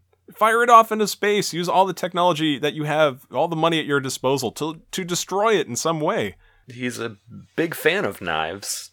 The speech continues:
Speaker 1: Yeah.
Speaker 2: So I'm, but still. <laughs>
Speaker 1: Well, I mean, it, it, he, he explains, like, you know, "This is my favorite out of my collection." It's like, okay, well, obviously there's some sentimental value because of his love for Cheara. Uh, had no problem killing her a million times, but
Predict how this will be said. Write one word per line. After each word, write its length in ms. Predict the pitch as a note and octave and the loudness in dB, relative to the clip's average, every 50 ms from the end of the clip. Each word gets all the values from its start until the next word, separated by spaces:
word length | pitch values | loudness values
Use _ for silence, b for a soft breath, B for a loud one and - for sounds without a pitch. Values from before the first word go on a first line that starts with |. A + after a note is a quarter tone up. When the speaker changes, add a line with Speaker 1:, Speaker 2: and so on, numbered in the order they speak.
| _ _ | _ _
Speaker 1:
Yeah. 240 | - D#3+ A#3+ D4+ - | -2 2 4 6 6
Speaker 2:
So 320 | G#2+ G2 F#2+ F#2+ F#2+ F2 - | 6 4 2 0 -2 -4 -6
I'm, 260 | - F#2+ G#2+ F2+ - _ | -8 -8 -10 -10 -12 _
but 180 | - A#2+ G#2+ - | 0 0 0 0
still. 460 | - - - G#3 G#3 A2 C#2+ - - - | -2 -2 0 2 4 4 4 2 -2 -4
<laughs> 60 | B B B B B B B B B B B B | B B B B B B B B B B B B
Speaker 1:
Well, 100 | - E3+ | 0 2
I 120 | D3+ E3 F3 | 2 2 4
mean, 180 | F3 E3 D3 C3 - B B B B B | 2 2 0 0 -4 B B B B B
it, 40 | D#3+ | -4
it, 380 | D#3 D3 E3+ E3 - D3 D#3+ | -2 -2 -4 -4 -4 -4 -4
he, 140 | C#3+ D3+ D3 | -4 -4 -6
he 400 | - - - - D3+ C3+ C3 C3+ - _ | -8 -8 -6 -6 -4 -4 -6 -8 -10 _
explains, 680 | - C#3+ - - - - C#3 C3+ C3 B2 B2 A#2+ - A#2+ | -8 -8 -6 -8 -6 -2 0 0 2 2 0 0 -2 -2
like, 220 | G#2 F#2+ F#2 - - | -2 -2 -2 -6 -10
you 100 | A#2+ G#2+ | -14 -12
know, 140 | F2 F2 F2+ | -12 -12 -12
"This 220 | - C3 B2+ - | -10 -8 -8 -8
is 120 | A#2 G#2+ G#2 | -8 -8 -10
my 160 | G2+ F#2 G2 | -10 -12 -12
favorite 560 | F2+ - - B2 A#2+ A2+ F#2+ F2 E2+ - - | -12 -10 -10 -8 -8 -8 -8 -10 -14 -14 -14
out 120 | - F#2+ F2+ | -14 -14 -14
of 100 | - G#2 | -12 -12
my 140 | F#2+ F2+ | -12 -12
collection." 560 | - - - F2+ F2 F2+ - - - - - F2+ | -12 -14 -14 -12 -12 -12 -12 -14 -16 -16 -18 -20
It's 160 | F2+ - - | -18 -18 -16
like, 220 | - - - _ - | -16 -18 -16 _ -14
okay, 320 | G2 F#2 - - D2+ - - | -14 -12 -12 -14 -16 -16 -10
well, 300 | F2 G#2 G2+ F#2 F2 B B B B B B | -6 -4 -4 -4 -6 B B B B B B
obviously 440 | B2+ B2+ B2 B2+ A#2+ - - A2 G#2 | -2 -2 0 -2 -4 -4 -2 -2 0
there's 200 | G#2 G#2 G2 - | 0 -2 -2 -2
some 300 | - A#2 G#2 G2 F#2 - _ _ - | -2 -2 -2 -4 -4 -10 _ _ -12
sentimental 680 | - - G#2+ G#2 G2 A#2+ A2+ B2+ D3+ E3 - B2 G#2 | -6 -4 -4 -4 -2 -2 0 0 0 0 0 -2 -2
value 400 | F#2+ G#2 F#2 F2+ F2 E2+ E2+ F2+ | -2 -2 -4 -4 -4 -6 -8 -8
because 340 | F2+ F#2+ - - F#2 E2+ E2+ | -8 -8 -8 -8 -8 -8 -8
of 140 | F2 - - _ - | -12 -14 -16 _ -12
his 180 | - G2+ - | -10 -8 -4
love 200 | G2+ G2+ G2+ G2+ | -2 0 0 0
for 280 | - - F#2 F2+ F2+ E2+ | -2 -6 -8 -8 -8 -8
Cheara. 640 | - - - F#2 F#2 A2 B2+ C3 F#2+ E2+ D#2+ E2+ - - b b b b b b b b b b b | -10 -10 -8 -2 2 4 4 4 4 2 -2 -6 -8 -10 b b b b b b b b b b b
Uh, 220 | - E2+ E2 E2 | -12 -10 -8 -8
had 220 | - - A2 G2 G2 | -4 -4 -4 -2 -2
no 80 | G2+ | -4
problem 260 | F#2 - G#2 F2+ F2 | -2 -2 -2 -2 -4
killing 360 | E2 - - C#3 E3+ D#3 A2+ F2 | -6 -2 0 0 2 0 0 -2
her 120 | F2+ F2 | -4 -6
a 60 | E2+ | -6
million 260 | E2+ F2 E2+ E2 E2 | -6 -8 -8 -8 -10
times, 380 | E2 - E2 D#2+ D#2+ F2+ F#2 - | -10 -10 -10 -10 -10 -10 -12 -14
but 200 | - D#2 D#2 | -14 -16 -16